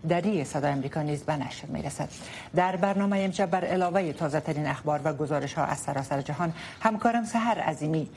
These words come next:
در مورد نشست سران کشورهای آمریکایی در لس آنجلس تازه ترین تحولات را با ما شریک می‌سازه و هم مهمان برنامه محترم آقای عبدالسبحان مصباح، معاون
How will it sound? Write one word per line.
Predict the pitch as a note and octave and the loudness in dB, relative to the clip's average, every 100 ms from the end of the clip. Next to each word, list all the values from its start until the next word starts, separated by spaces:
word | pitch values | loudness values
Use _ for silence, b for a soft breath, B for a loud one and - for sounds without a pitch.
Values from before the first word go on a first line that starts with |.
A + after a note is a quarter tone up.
| B B E3 | B B 0
در | E3 | 2
مورد | E3+ F3 F#3 | 2 2 2
نشست | F#3+ E3+ - G#3+ - - G3+ G3+ G3 | 0 0 -2 -2 -4 0 2 4 0
سران | F#3+ F3+ E3+ F#3 F#3 F#3 | -2 0 2 2 2 0
کشورهای | F3 E3+ - D#3+ D3+ E3 E3+ E3+ | 0 -2 0 0 2 2 2 2
آمریکایی | D3+ D#3 D3 D#3 D#3 D3+ | 0 0 -2 2 2 2
در | D3 D3+ | 0 2
لس | D3 D3 - | 0 -2 0
آنجلس | A3+ F3 D3 D#3 D3+ - B B B | 0 0 0 0 -2 -10 B B B
تازه | - E3 E3 | 0 2 4
ترین | F3 F3+ F3 | 2 2 0
تحولات | E3+ D3 D3+ D#3 E3 | 0 2 2 2 2
را | D#3+ | 0
با | D#3 | 0
ما | D#3+ | 0
شریک | D#3+ F#3 G3 G3 | -2 -2 -2 -2
می‌سازه | A3+ A3+ A3 | -2 -2 -2
و | A3 | 0
هم | A3+ G#3 | 0 0
مهمان | G#3+ F3+ F3 F#3+ G3 G3+ G3 B B B - | 0 0 0 0 2 2 0 B B B 0
برنامه | F3+ F3+ F#3 | 2 2 2
محترم | F#3 E3+ F3 E3+ F3 - B B B - | 0 0 0 0 -2 -6 B B B 0
آقای | E3+ G3 F3+ F3 | 0 4 4 2
عبدالسبحان | E3+ D#3+ D3+ D#3 D3 D#3 E3 E3 D#3 C#3+ | 2 0 2 0 0 -2 0 0 0 -2
مصباح، | C#3 - F#3+ G3 B B | -4 0 0 0 B B
معاون | F#3+ F3+ F#3+ A3 | 2 2 2 2